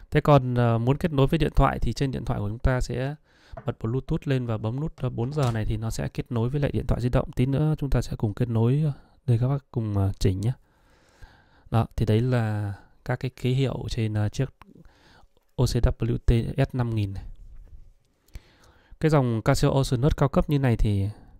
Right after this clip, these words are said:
Đồng Quang Lâm, ờ, khuyến khích các bác kết nối với điện thoại di động hoặc là dùng sóng radio để chúng ta sử dụng triệt để được các cái, ờ,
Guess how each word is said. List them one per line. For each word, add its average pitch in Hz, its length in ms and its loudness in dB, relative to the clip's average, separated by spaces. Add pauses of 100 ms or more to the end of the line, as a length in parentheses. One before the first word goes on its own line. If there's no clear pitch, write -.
(200)
Đồng 117 200 4
Quang 131 180 4
Lâm, 123 240 2
ờ, 113 140 -2
khuyến - 280 -4
khích 170 220 0
các 151 100 0
bác 147 160 -2 (360)
kết - 200 -6
nối 131 120 -2
với 151 120 -4
điện 156 160 -2
thoại - 180 0
di 110 100 -2
động - 240 -2
hoặc - 260 0
là 107 120 8
dùng 107 180 6
sóng 113 260 4
radio 127 400 6
để 98 360 2 (100)
chúng - 120 -4
ta 117 260 2 (920)
sử - 260 4
dụng 117 180 4
triệt - 200 4
để 104 200 8
được 113 220 6
các 127 200 2
cái, 127 300 2
ờ, 151 280 -2